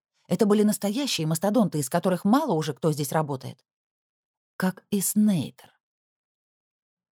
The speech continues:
«Возможно, но нам это не поможет». Сабина посмотрела на распечатку С М С Рорбека Снайдеру,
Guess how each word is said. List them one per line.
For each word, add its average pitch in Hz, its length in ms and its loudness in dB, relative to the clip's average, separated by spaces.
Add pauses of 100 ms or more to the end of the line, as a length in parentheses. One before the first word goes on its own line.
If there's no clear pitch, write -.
(160)
«Возможно, 180 840 2 (320)
но 208 220 4
нам 175 160 2
это 156 160 -2
не 151 80 -2
поможет». 117 500 -6 (760)
Сабина 220 380 2
посмотрела 190 560 0
на 175 120 2
распечатку 160 560 -2
С 135 180 -2
М 156 100 0
С - 200 0
Рорбека 208 440 -2
Снайдеру, 143 560 -2